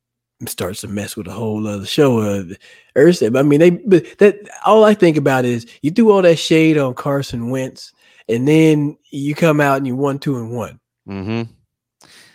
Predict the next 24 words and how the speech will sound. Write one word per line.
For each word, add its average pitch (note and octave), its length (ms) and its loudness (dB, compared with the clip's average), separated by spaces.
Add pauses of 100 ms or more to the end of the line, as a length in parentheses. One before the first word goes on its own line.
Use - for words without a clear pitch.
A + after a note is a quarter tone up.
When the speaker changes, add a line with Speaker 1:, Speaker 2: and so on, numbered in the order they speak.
(120)
Speaker 2:
And, A2 280 -2
and A#2 320 -2
of A#2 140 -4
course C3+ 300 2
you A#2+ 60 -4
can B2 120 -4
say, A#2+ 260 0
"Well, A2+ 200 2
the G#2 80 0
Commanders A2+ 460 -2
are G#2 140 0
one G#2 280 -4
and G2+ 180 -6
three. G#2+ 440 -6
Carson G#2+ 420 -6
Wentz G#2 180 -6
has G2 80 -10
started G#2 300 -4
to F2+ 120 -16
turn G2+ 180 -8
the F#2+ 60 -8
ball G2 340 -6
over," G2 260 -10
but F2+ 320 -12